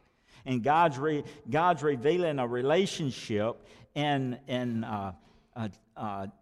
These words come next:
in Ephesians chapter five in regards to a husband and wife and Christ in the church that never had been revealed before.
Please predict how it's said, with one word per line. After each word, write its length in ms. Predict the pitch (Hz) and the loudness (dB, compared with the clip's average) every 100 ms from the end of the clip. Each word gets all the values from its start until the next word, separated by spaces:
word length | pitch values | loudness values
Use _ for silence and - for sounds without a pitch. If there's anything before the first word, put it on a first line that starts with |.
| _ _ _ | _ _ _
in 180 | 110 107 | -4 -4
Ephesians 560 | 107 175 190 165 156 - | 0 2 4 2 -2 -4
chapter 420 | - 160 156 139 | 0 0 0 -4
five 640 | - 156 196 156 135 143 139 | -2 2 4 6 6 4 2
in 140 | 139 | -2
regards 480 | 131 120 143 151 - | -2 2 2 2 0
to 80 | 131 | -2
a 80 | 117 | 2
husband 440 | 170 175 156 135 | 2 2 0 -2
and 160 | 131 131 | 0 2
wife 380 | 175 175 156 | 6 6 4
and 120 | 120 107 | 0 -4
Christ 420 | 156 165 156 135 | 0 0 0 -2
in 100 | 127 | -4
the 60 | |
church 500 | 113 - 196 175 151 | -2 2 4 4 0
that 180 | 131 - - - | -6 -6 -12 -8
never 320 | 127 170 226 202 | 4 8 8 8
had 220 | 220 175 | 6 6
been 200 | 214 202 | 4 6
revealed 480 | 190 165 220 202 139 | 6 8 8 8 6
before. 460 | 113 - 82 - | -2 -4 -8 -8